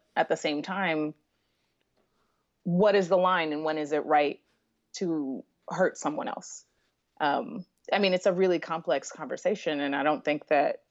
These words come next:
I think I wasn't trying to answer the question. I was just trying to r-,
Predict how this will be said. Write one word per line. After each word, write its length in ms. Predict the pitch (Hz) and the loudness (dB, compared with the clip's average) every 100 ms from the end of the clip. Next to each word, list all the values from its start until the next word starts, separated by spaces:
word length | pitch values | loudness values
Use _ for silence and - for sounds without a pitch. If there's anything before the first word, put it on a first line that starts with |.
| - | -2
I 80 | 175 | 0
think 260 | 190 170 - - _ _ _ _ | 2 -2 -4 -20 _ _ _ _
I 80 | 196 | 2
wasn't 240 | 185 175 - | 2 2 -2
trying 180 | 175 160 | -4 -2
to 40 | |
answer 300 | 156 156 151 | -2 -4 -4
the 100 | - | -6
question. 360 | - 170 - 147 | -4 -8 -6 -6
I 80 | 151 | -4
was 140 | 151 | -4
just 200 | 147 - | -8 -6
trying 240 | 151 139 | -4 -2
to 40 | - | -2
r-, 80 | - | -6